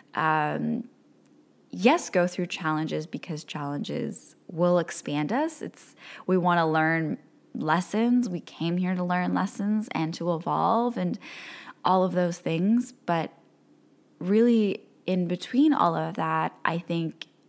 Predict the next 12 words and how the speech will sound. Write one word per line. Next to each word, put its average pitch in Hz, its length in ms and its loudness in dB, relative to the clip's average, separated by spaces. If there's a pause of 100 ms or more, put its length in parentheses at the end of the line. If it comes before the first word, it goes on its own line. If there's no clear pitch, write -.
(260)
we 175 140 -6
have 170 240 -2
this 160 160 -8
beautiful 165 320 -4
oppor-, 165 440 -4
opportunity 160 680 -4
to 156 240 -8
really 156 480 -4 (920)
do 180 220 0
things 160 400 -4
that - 320 -8
we 151 480 -6